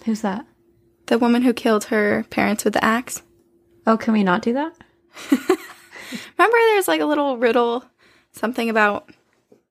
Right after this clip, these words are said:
Speaker 2: her
Speaker 1: No.
Speaker 2: and hitting your mom sixty-seven times or something crazy?
Speaker 1: What?
Speaker 2: I don't know.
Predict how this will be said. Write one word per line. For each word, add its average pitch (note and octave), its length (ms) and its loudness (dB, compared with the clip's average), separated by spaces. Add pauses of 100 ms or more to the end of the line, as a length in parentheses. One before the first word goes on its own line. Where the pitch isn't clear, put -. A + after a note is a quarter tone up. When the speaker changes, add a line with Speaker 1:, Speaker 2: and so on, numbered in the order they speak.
(600)
Speaker 2:
her G3+ 400 2
Speaker 1:
No. F3+ 60 2
Speaker 2:
and F#3+ 220 -6 (1120)
hitting F#3+ 460 0
your - 220 -2 (280)
mom G#3 500 -2
sixty-seven G#3+ 680 0
times G3 300 0
or A3 40 0
something G#3 320 -4
crazy? G#3+ 400 0 (1200)
Speaker 1:
What? E4 200 -2
Speaker 2:
I - 80 2
don't - 200 -8
know. - 160 -12